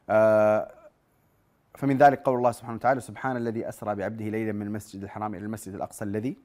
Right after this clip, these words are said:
باركنا حوله". وفي عيسى عليه السلام: "وجعلني مباركا أينما كنت"، إلى آخره. والنبي صلى الله عليه وسلم دعا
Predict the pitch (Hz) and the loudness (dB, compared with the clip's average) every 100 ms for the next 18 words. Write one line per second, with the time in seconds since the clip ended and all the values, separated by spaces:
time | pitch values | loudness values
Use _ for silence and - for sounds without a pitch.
0 | _ _ _ _ _ _ _ _ _ _ | _ _ _ _ _ _ _ _ _ _
1 | 120 117 123 - 98 - 90 78 90 98 | 0 2 0 -4 -10 -8 -10 -10 -16 -20
2 | _ _ _ _ _ _ _ - 117 113 | _ _ _ _ _ _ _ 0 4 6
3 | 113 - _ - 123 139 131 113 117 - | 4 0 _ -6 -2 0 0 0 -2 -4
4 | 127 123 113 117 131 127 156 - _ _ | -4 -2 0 2 2 0 -4 -6 _ _
5 | _ _ _ _ _ _ _ _ - 117 | _ _ _ _ _ _ _ _ -10 2
6 | 131 123 113 107 92 92 87 - - _ | 4 4 2 -8 -8 -10 -12 -16 -20 _
7 | _ _ _ _ _ _ _ 170 117 95 | _ _ _ _ _ _ _ 6 6 6
8 | 92 85 - _ _ _ _ 135 127 127 | -4 -14 -20 _ _ _ _ -2 0 0
9 | 113 107 104 117 104 104 95 95 | -2 -4 -4 -4 -4 -2 0 -2